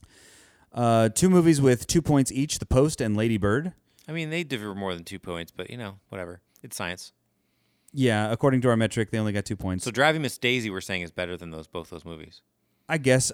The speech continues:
Speaker 1: Uh, you know what? The, the problem is that the whole timeless thing, I think, is, is really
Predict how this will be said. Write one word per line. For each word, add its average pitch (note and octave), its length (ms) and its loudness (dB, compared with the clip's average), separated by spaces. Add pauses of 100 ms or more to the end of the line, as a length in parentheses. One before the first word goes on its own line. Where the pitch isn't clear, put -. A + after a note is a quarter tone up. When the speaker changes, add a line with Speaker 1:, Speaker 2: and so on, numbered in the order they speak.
Speaker 1:
Uh, F3 140 0
you F#3+ 160 6
know A3 100 8
what? A3 140 6
The, F#3+ 120 6
the E3 120 -2
problem G3 360 4
is D3+ 340 0
that C3 240 0
the C3 100 4
whole D3+ 140 4
timeless A#2 500 0
thing, F#2+ 240 -2
I F#2 40 -2
think, G2+ 220 -6
is, F#2+ 140 -4
is G2 240 -8
really G#2+ 200 2